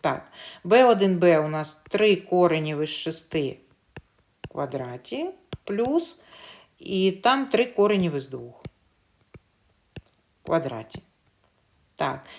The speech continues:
звідси Б один Д в квадраті дорівнює.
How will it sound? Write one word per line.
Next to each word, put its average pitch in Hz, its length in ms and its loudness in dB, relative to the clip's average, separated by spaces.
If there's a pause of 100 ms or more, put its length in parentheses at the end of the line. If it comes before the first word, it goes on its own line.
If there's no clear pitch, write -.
(120)
звідси 175 760 -4 (360)
Б 170 540 2
один 147 360 -6 (160)
Д 240 280 -2 (500)
в - 200 -20
квадраті 269 520 -8
дорівнює. 180 760 -6